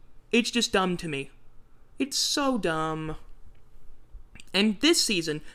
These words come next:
they just pushed the Super Bowl back a week. So what you gonna do, uh, after this season? Are you going to push the week, we-, is week one going to be pushed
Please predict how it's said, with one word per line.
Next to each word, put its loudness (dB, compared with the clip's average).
they 6
just -2
pushed 8
the -2
Super 0
Bowl 0
back 6
a 0
week. -4
So 2
what 4
you 6
gonna 4
do, 6
uh, 8
after 4
this 0
season? -2
Are 8
you 4
going 2
to -4
push 8
the 6
week, 0
we-, 0
is 4
week 2
one 4
going 2
to -4
be -4
pushed 0